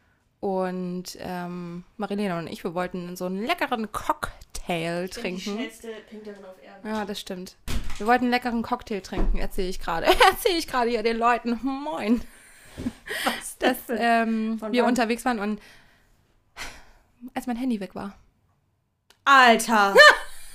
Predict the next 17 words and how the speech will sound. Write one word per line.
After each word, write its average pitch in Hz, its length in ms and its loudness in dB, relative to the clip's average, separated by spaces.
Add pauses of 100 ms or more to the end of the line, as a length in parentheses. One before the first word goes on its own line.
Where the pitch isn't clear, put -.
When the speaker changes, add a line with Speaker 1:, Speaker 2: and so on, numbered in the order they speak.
(460)
Speaker 2:
Da 233 60 -16
krieg 277 140 0
ich 240 60 0
schon 240 140 -2
Puls. 240 280 4 (240)
Das 233 220 -4
war, 262 80 4
als 240 180 0
ich 220 120 -8
meinen 214 140 0
Notfallsanitäter 202 600 -4
bestanden 190 380 -8
hab, 185 80 -10
oder? 214 160 -4
Speaker 1:
Mhm. 208 340 -8
Speaker 2:
War 233 100 2
das 330 200 -4